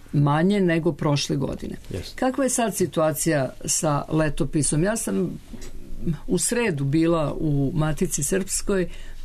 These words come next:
Speaker 1: imala sam priliku da vidim i stara izdanja Letopisa i da čujem od vaše saradnice, doduše ona je to govorila slavistima,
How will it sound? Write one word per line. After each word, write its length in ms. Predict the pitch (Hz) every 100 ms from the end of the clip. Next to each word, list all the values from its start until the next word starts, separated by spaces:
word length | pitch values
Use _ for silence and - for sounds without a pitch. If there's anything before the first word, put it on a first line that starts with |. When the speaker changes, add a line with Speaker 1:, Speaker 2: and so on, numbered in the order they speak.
| -
Speaker 1:
imala 300 | - 185 180
sam 220 | 170 175 151
priliku 400 | 165 160 147 147
da 100 | 143
vidim 340 | 147 143 135
i 40 |
stara 400 | 127 - 147 143
izdanja 500 | 131 131 135 139 143
Letopisa 760 | 139 139 - 143 165 151 - 170 147 - - - - - - - -
i 160 | - 175
da 120 | 165
čujem 480 | 147 226 254 233 180
od 280 | 160 156 156
vaše 380 | 180 202 196
saradnice, 760 | 160 165 175 226 202 196 - 202 170 180 - - - - - - - -
doduše 460 | 156 156 165 - 160
ona 300 | 151 156 147
je 140 | 139
to 140 | 156
govorila 760 | 151 143 143 147 156 147 139 - - -
slavistima, 800 | 147 156 147 170 - 208 208 214